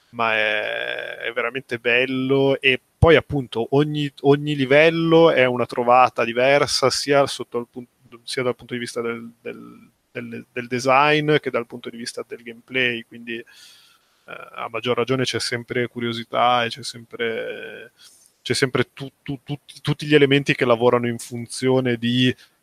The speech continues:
"ti faccio vivere una roba bella, che, che ti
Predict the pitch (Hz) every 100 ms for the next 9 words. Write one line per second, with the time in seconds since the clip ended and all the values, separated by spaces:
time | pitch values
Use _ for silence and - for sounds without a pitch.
0 | - 120 123 - 120 113 117 117 113 113
1 | 113 113 113 113 104 - 110 107 110 117
2 | 120 127 - 120 _ _ - - -